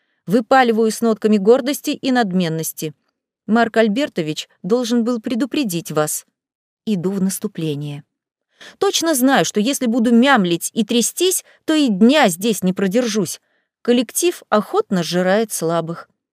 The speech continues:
Так что бояться и переживать продолжу за пределами медиахолдинга. Дома, в обнимку с рыжиками. А сейчас показываю зубки,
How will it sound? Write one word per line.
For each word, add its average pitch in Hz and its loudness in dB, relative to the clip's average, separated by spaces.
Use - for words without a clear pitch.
Так 196 -8
что - -6
бояться 190 0
и 160 -8
переживать 185 -4
продолжу 208 0
за 208 -2
пределами 214 0
медиахолдинга. 165 -2
Дома, 311 2
в 165 -2
обнимку 202 0
с - -8
рыжиками. 165 -4
А 165 -14
сейчас 233 -2
показываю 285 -2
зубки, 240 -2